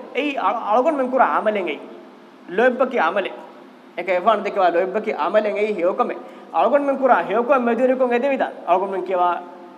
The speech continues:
Qur'an, algon men kura sadaqate. Heyokam medur edevidan. Ehma. Eka efan deke wa lobi ei heyokame. Eka meke de efanu meduri kore algon men ne den. Algon men kura heyo amalen medurikon edevidan. Eka efan deke algon men wa lobi.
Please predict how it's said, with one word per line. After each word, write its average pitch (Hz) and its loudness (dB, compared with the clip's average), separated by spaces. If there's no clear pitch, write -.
Qur'an, 180 2
algon 175 0
men 170 -6
kura 175 0
sadaqate. 170 -2
Heyokam 240 0
medur 226 0
edevidan. 226 -2
Ehma. 214 -4
Eka 214 -2
efan 247 2
deke 220 -2
wa 170 2
lobi 247 4
ei 262 6
heyokame. 269 2
Eka 220 -4
meke 185 -2
de 170 -2
efanu 269 2
meduri 247 2
kore 233 0
algon 185 -2
men 170 -6
ne 135 -6
den. 131 -8
Algon 233 2
men 294 -2
kura 254 0
heyo 220 -2
amalen 220 2
medurikon 240 0
edevidan. 156 -2
Eka 156 -8
efan 175 -2
deke 190 -6
algon 175 -2
men 165 -4
wa 156 0
lobi. 214 0